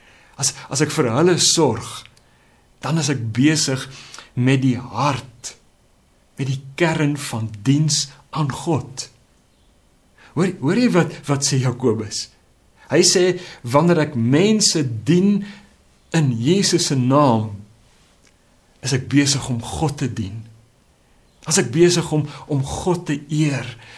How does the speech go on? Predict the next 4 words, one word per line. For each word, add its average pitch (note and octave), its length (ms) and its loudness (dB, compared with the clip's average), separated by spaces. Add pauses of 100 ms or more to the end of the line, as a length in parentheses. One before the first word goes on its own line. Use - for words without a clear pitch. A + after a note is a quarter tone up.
(680)
dit, D#3+ 340 0 (100)
dis C#3+ 580 2
ware C3+ 640 0
godsdiens," A2 960 -4